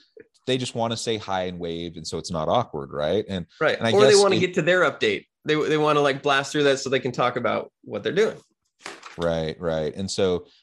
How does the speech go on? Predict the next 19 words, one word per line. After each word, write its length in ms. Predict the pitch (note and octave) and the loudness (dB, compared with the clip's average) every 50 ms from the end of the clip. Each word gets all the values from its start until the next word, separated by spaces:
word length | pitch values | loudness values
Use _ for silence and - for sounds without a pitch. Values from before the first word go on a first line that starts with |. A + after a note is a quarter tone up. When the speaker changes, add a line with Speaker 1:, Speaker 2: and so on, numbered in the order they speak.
| _ - | _ -8
Speaker 2:
I 80 | G#2+ A2 | -4 -2
think 220 | A2+ B2+ A#2+ A2 | -2 -2 -4 -2
we're, 180 | A#2+ C#3 D3+ - | -2 -2 -2 -4
we're, 400 | A2 A2+ C3 C#3+ C#3 C3+ C3 - - _ _ _ - | -4 -4 -4 -2 -2 -2 -4 -4 -8 _ _ _ -12
we're 260 | G2 A#2+ B2 B2 A#2+ | -8 -6 -4 -4 -4
setting 520 | - - - - D#3+ E3 D3+ C#3 A#2+ G#2 | -4 -2 0 0 0 0 0 -2 -2 -2
those 360 | G2+ G2+ G#2 G2+ G2 G2 - - | 0 0 0 0 -2 -4 -4 -6
things 260 | - F#2 F2+ E2 F2 | -8 -8 -10 -10 -10
aside 380 | D#2+ - - - - - - - | -10 -8 -8 -8 -8 -10 -10 -8
because 340 | G2 - C3+ A#2+ A2 G2+ G#2 | -2 0 0 0 0 0 2
those 380 | B2 B2 C#3 C#3 C3 - - | 4 4 4 4 2 -2 -4
ty-, 180 | - - - C3 | -8 -10 -10 -10
types 320 | - - - A2 - - | -6 -4 -2 -2 -2 -4
of 60 | G2 | -6
interactions 500 | G2 F#2 F2+ E2+ D#2+ D#2 - - E2 D#2+ | -6 -4 -4 -4 -4 -4 -6 -10 -12 -10
happen 260 | - D#2+ D2+ - D2+ C#2+ | -8 -6 -6 -6 -6 -6
all 140 | C#2 D2+ | -4 -4
the 100 | D2+ E2+ | -4 -4
time. 480 | E2 - D2+ D2 D2 C#2+ C#2+ C#2+ C#2+ C#2 | -6 -6 -8 -8 -8 -8 -8 -10 -12 -14